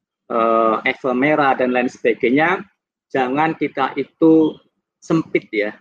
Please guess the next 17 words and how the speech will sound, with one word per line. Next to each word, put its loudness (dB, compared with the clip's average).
"Oh, -2
ini 2
bukan -4
arsip, 0
ini 4
wilayahnya 0
museum." 0
Ya, -2
itu 2
yang -2
perlu 2
kita -2
tekankan, -6
harus -2
memahami -2
semua 0
adalah 0